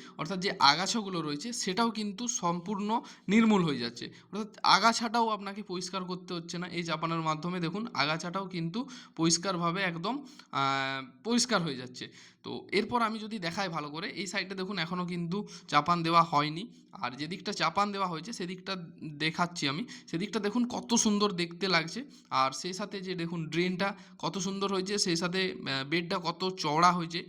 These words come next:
দুটো দিক যদি আপনারা দেখেন কম্পেয়ার করে, তাহলে বুঝতে পারবেন যে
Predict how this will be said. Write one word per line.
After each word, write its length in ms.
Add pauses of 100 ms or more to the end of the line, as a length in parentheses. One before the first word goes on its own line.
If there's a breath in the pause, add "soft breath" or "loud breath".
(200 loud breath)
দুটো 260
দিক 240
যদি 260
আপনারা 320
দেখেন 380
কম্পেয়ার 400
করে, 180 (240 loud breath)
তাহলে 220
বুঝতে 320
পারবেন 300 (300 loud breath)
যে 300